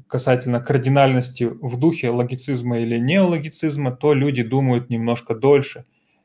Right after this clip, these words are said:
над ответом, чем, э, когда,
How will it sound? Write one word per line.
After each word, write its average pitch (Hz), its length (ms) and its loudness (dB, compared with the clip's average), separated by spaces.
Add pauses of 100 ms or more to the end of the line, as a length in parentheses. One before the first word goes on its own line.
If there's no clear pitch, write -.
(260)
над 117 220 -4
ответом, 131 500 -2 (200)
чем, 127 480 0 (240)
э, 139 60 -6 (320)
когда, 117 580 0